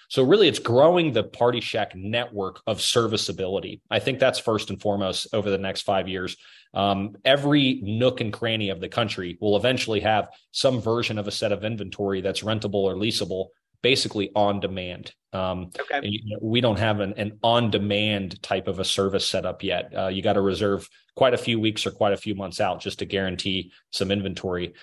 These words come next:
Speaker 1: Um, I think secondly, Jesse, would be we're right now, if you called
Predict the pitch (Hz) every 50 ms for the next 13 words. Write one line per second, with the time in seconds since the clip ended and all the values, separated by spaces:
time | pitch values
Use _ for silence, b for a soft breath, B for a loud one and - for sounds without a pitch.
0 | B B B B - 104 113 113 113 120 123 117 135 143 143 - - 185 202 190
1 | - - - - - 127 123 - 165 147 147 147 147 - 151 151 143 - - 151
2 | 139 120 107 95 90 113 110 110 110 107 110 - _ _ _ _ _ _ _ _
3 | _ _ _ _ - - 113 117 139 156 175 190 175 B B B B B B _
4 | _ _ _ _ - 127 139 170 202 185 139 139 139 143 135 117 101 - 123 135
5 | 139 131 - 139 127 127 123 123 123 120 - -